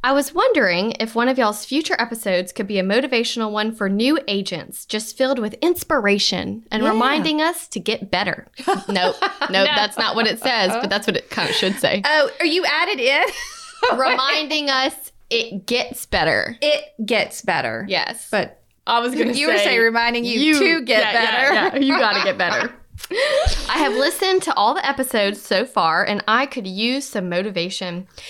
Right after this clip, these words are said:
Speaker 1: Hearing no nine times out of ten is so depressing, and I would love a new episode of encouragement.
Speaker 2: Okay.
Speaker 1: Love for you too."
Speaker 2: Um, but you heard yes one time. So that's all about what do you
Speaker 1: Mm-hmm.
Speaker 2: focus on?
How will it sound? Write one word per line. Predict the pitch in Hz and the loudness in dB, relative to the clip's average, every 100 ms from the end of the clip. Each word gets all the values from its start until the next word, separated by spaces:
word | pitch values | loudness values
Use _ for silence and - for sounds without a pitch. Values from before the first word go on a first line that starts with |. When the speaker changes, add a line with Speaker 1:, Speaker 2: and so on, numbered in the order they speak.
| - - | -20 -16
Speaker 1:
Hearing | - 262 311 330 | 0 2 4 4
no | 294 233 240 285 - - - - | 2 4 2 2 -2 -20 -16 -4
nine | 196 196 247 | 0 2 0
times | 294 285 269 269 | 0 2 2 2
out | 247 226 | 0 0
of | - | -2
ten | 277 233 156 208 | 0 2 2 -2
is | 208 196 | -4 -4
so | - 311 | -2 -2
depressing, | 330 302 254 - - 208 - | 0 -2 -2 -2 -6 -8 -4
and | 214 220 | 0 2
I | |
would | 214 196 | 0 0
love | 220 247 269 | 0 0 0
a | 240 | 2
new | 220 247 | 2 0
episode | 196 202 202 196 | -2 -2 0 0
of | 190 175 | -2 -6
encouragement. | 180 - 160 156 - 160 78 - - _ _ _ - | -8 -6 -6 -6 -8 -6 -6 -10 -20 _ _ _ -20
Speaker 2:
Okay. | - 214 | -8 0
Speaker 1:
Love | 202 202 202 | 2 2 -2
for | - 208 | -8 -8
you | 180 180 | -4 -4
too." | 175 170 170 - - _ - - - - - - | -2 -4 -4 -10 -20 _ -18 -18 -20 -20 -20 -6
Speaker 2:
Um, | 233 220 | -2 0
but | 220 226 226 | 0 2 2
you | 220 | 2
heard | 226 214 | 0 -2
yes | 202 202 202 | -2 -4 -6
one | 180 180 185 | -6 -4 -6
time. | 185 139 - - - | -8 -10 -12 -10 -8
So | - 180 165 | -2 -2 0
that's | 180 185 | -2 -2
all | 165 | -6
about | 160 156 151 - - _ | -4 -2 -2 -6 -12 _
what | 185 | -4
do | - | -2
you | |
Speaker 1:
Mm-hmm. | 185 | 0
Speaker 2:
focus | 165 - 180 | 0 -2 -8
on? | - - | -8 -8